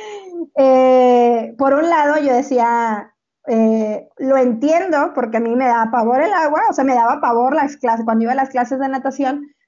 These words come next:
pero por otro lado decía, "Yo no quiero que sea como, como yo, ¿no? O sea, que termine, eh, pues a lo mejor, eh, limitado en, en experiencias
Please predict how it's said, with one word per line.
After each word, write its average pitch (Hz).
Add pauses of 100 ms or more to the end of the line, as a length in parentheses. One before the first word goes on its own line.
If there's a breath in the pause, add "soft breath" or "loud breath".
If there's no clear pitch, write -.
pero 240
por 233
otro 247
lado 262
decía, 254
"Yo 240
no 277
quiero 277
que 233
sea 240
como, 226
como 226
yo, 214 (160)
¿no? 403
O 466
sea, 277 (120)
que 233
termine, 262
eh, 226 (460)
pues 254
a 269
lo 262
mejor, 277
eh, 277 (120)
limitado 285
en, 320
en 269
experiencias 302